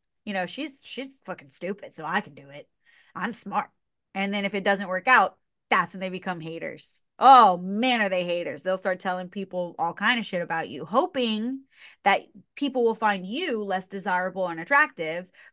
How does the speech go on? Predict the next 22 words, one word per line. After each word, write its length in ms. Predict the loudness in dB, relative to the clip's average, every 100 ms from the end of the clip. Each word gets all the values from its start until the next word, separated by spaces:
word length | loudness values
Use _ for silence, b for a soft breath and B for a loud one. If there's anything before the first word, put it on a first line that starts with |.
| -6
because 440 | -6 -2 2 2
of 100 | 0
what 240 | -4 -4 -4
they're 160 | -8
telling 380 | -8 -10 -10 -10
them. 240 | -14 -16 -12
But 220 | -6 -6
in 120 | 2 2
actuality, 600 | 2 4 4 4 0 -6
what 140 | -8
it 60 | -8
makes 260 | -12 -8
you 160 | -4 -2
look 180 | -2 -2
like 240 | -4 -4
when 120 | -8
you're 80 | -12
complaining 420 | -14 -14 -12 -10
about 220 | -6 -6 -6
somebody 300 | -8 -8 -8
who's 200 | -14 -10
winning 460 | -10 -10 -12 -14